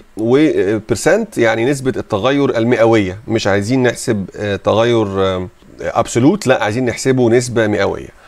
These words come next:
وعندي جدول، الجدول ده هيكون فيه، آه، أسامي الشهور أو تاريخ معين، والتاريخ ده هيكون بيمثل الشهر، يعني ده، آه، تاريخ يمثل كل شهر.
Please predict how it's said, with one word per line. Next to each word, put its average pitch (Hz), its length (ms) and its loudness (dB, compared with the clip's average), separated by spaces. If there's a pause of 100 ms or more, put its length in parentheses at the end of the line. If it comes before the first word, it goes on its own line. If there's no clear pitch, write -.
(280)
وعندي 190 540 2 (100)
جدول، 165 640 0
الجدول 139 440 2
ده 139 80 2
هيكون 139 320 -2
فيه، 139 420 0
آه، 107 260 -2
أسامي 147 240 4
الشهور 123 440 2
أو 135 240 0 (220)
تاريخ 123 340 2
معين، 117 400 2
والتاريخ 165 440 2
ده 156 80 4
هيكون 156 340 2 (360)
بيمثل 139 420 2
الشهر، 104 380 -2
يعني 101 240 0
ده، 127 220 2 (400)
آه، 107 200 -2
تاريخ 127 380 2
يمثل 127 420 2
كل 139 280 2
شهر. 170 260 0